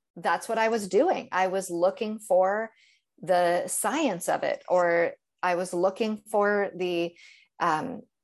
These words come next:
logical explanation of it. You know, I was reading, I've, I love Ken Ham. He's an apologetic, um, uh, author. He has s-, homeschool curriculum. I'm a homeschool mom. So he did the Ark in Kentucky. There's, like, a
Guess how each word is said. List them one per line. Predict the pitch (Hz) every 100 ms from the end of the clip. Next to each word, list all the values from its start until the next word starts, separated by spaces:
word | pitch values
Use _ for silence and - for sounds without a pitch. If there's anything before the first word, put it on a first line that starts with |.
| _ -
logical | 165 165 180 220 254 254 254 240 -
explanation | 214 - 208 202 175 196 269 180 165
of | 165 165
it. | -
You | 208
know, | 175 175
I | 185 185
was | 185 170
reading, | 185 208 190 180 - - - _ 180
I've, | 175 - -
I | 185
love | 180 190 196
Ken | - 202
Ham. | 196 180 151 202 262
He's | 202 180
an | 170
apologetic, | - 175 170 180 170 180 175 -
um, | 180 160 160 175 - - - _ _
uh, | 175 160 165
author. | - 175 175 175
He | 180 175
has | 160 - -
s-, | - - -
homeschool | - 233 220 - 214
curriculum. | - 202 196 180 175
I'm | 170
a | 170
homeschool | 170 175 - 165
mom. | 160 170 170
So | 180 165 - - - - - _ - -
he | 196 208
did | 208 202
the | -
Ark | 170 185 233 -
in | 190 175
Kentucky. | 185 180 175 175 208 214
There's, | 170 175
like, | 180
a | 165